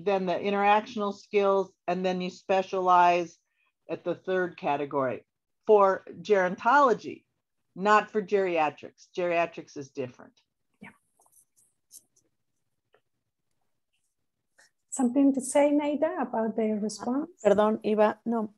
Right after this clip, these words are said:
Speaker 3: iba a, como a, a transmitir la idea general en español, si te parece bien.
Speaker 1: Mm.
Speaker 3: Ok, ante esta pregunta de si, eh, ella, de si la, dada la diversidad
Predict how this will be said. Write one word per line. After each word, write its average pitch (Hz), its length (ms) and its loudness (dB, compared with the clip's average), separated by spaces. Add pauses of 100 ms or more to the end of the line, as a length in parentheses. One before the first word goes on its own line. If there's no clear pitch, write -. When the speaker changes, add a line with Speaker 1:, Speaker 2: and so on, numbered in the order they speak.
Speaker 3:
iba 208 440 -4
a, 170 260 -6
como 190 220 -2
a, 185 280 2
a - 60 -4
transmitir 196 440 -6
la 214 80 -4
idea 214 160 -4
general 214 360 -4
en 214 140 -4
español, 214 560 -4
si - 180 -12
te - 140 -20
parece 214 300 -8
bien. 285 160 -4 (260)
Speaker 1:
Mm. 175 180 -16 (300)
Speaker 3:
Ok, 220 140 -2 (220)
ante 196 920 2
esta 226 440 2 (300)
pregunta 233 680 -2 (400)
de 208 340 0
si, 233 600 -4
eh, 190 720 -2
ella, 208 420 -2
de 196 220 -6
si 202 200 -4
la, 190 480 2
dada 214 260 0
la 226 120 2
diversidad 214 640 -2